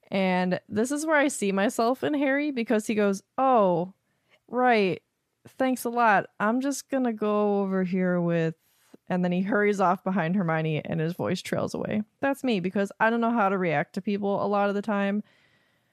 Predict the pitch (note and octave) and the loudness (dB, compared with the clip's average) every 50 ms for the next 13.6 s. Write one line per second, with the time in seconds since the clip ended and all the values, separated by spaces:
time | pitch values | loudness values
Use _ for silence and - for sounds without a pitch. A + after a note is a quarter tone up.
0 | _ - A#3 A#3+ D#4+ E4+ D#4+ D4+ - D#4 C#4+ C4 - - C4+ G#3+ G#3+ A3+ G#3+ E3+ | _ -6 -4 -2 0 -2 -2 -2 -2 -2 -2 -2 -2 -2 0 2 2 2 2 2
1 | C#3+ C#3+ D3+ D#3+ E3+ F#3 - - G3 G3 - - E3+ F3 E3+ E3+ F3 - F#3 E3+ | 0 0 -2 -2 -2 -2 -2 -2 -4 -2 -2 -2 -4 -2 -4 -6 -6 -6 -4 -2
2 | E3+ D#3+ D3+ E3+ F3+ F3+ F3 E3+ E3 F3 E3+ F#3 A3 A3 G#3+ F3 D#3+ E3+ E3 E3+ | -2 0 0 0 0 0 0 0 0 -2 -2 -2 -2 0 0 -2 -2 -2 -4 -4
3 | E3 E3+ E3 - F3 E3 D#3+ - - E3+ E3+ F3 E3+ E3 E3 E3 E3 E3 E3 D#3+ | -4 -4 -4 -4 -4 -4 -4 -4 -4 -4 -2 -2 -2 -2 -2 -2 -2 -2 -2 -2
4 | D2+ - F#3 F3+ - - _ _ - - F3+ F3 F#3+ G3 G3 - - - - E3 | -2 -4 -6 -6 -10 -16 _ _ -8 -6 -4 -2 -2 -2 -2 -4 -6 -4 -4 -4
5 | D#3 - C3+ D3 - - - - C#2+ - C#2 - - - - A#1 - G#3 G#3 G#3+ | -2 -2 -4 -4 -4 -6 -6 -6 -6 -6 -6 -8 -8 -6 -6 -6 -4 -6 -6 -6
6 | - - - F3+ F3+ F3 D#3+ E3 F3 F3 D#3+ D#3+ D#3+ - - - A4 E3 E3+ G3 | -8 -8 -6 -4 -4 -2 -2 -2 -2 -2 -2 -4 -4 -4 -2 -2 -2 0 0 -2
7 | F3 D3+ D3+ A#2 C3 A#3 G3+ - A3 D#4 - D4 E4 A3 G#3 - - D4 G#3 C#4 | 0 0 0 0 -2 0 2 2 0 2 0 0 -2 -2 -2 -2 -2 -2 0 0
8 | C4+ A3+ A3+ G3 B3 - - A3 G3+ - - F#3+ F#3 F#3 F3+ F3+ F3+ - F3+ F3+ | 0 0 0 0 0 -2 -2 -4 -4 -2 0 0 2 2 2 0 -2 -2 -4 -4
9 | E3 - E3 F3+ E3 D#3 - - A#3+ B3+ _ _ - - - - - - _ _ | -4 -2 -2 -2 0 -2 -2 -4 -4 -8 _ _ -16 -16 -16 -16 -18 -20 _ _
10 | _ _ _ _ _ _ _ _ _ _ _ - - G3 F#3 F3+ F3 D#3+ D#3 F3 | _ _ _ _ _ _ _ _ _ _ _ -4 -2 0 2 2 2 0 0 -2
11 | G#3 A3 G3 - _ _ _ _ _ _ _ _ _ _ _ _ _ _ _ _ | -2 -4 -4 -6 _ _ _ _ _ _ _ _ _ _ _ _ _ _ _ _
12 | _ _ _ _ _ - - G#3+ G#3 A#3 A#3+ G#3 G#3+ G#3+ G#3 G#3 G#3 G#3 G3 F#3+ | _ _ _ _ _ -6 -2 0 0 2 2 0 2 2 2 2 2 0 0 -2
13 | - - A3 F3 E3 E3+ E3+ - E3 D#3+ E3 | -2 -2 0 0 0 0 0 -2 -2 -2 -2